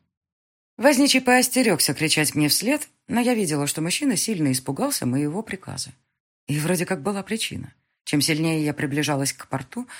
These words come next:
тем подозрительнее мне казались люди. Дарки, драконы. Но мне приходилось напрягаться,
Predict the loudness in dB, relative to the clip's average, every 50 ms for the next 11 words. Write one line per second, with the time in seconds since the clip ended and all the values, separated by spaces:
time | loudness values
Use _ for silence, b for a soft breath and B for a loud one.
0 | B B B B 0 0 2 2 2 2 4 2 2 0 2 2 2 2 2 2
1 | 2 2 2 0 0 -2 -4 -4 -4 -4 -4 -4 -4 -4 -2 -2 -4 -4 -4 -6
2 | -8 -12 -14 _ _ _ _ _ _ _ -12 -6 -4 -2 -4 -4 -6 -10 -14 -18
3 | _ _ -8 -4 -4 -4 -4 -4 -6 -4 -4 -4 -4 -6 _ _ _ _ _ _
4 | _ _ -4 -2 0 0 2 0 2 0 0 -2 -2 -4 -4 -4 -4 -4 -4 -4
5 | -4 -4 -4 -4 -4 -4 -4 -4 -4 -4 -6 -6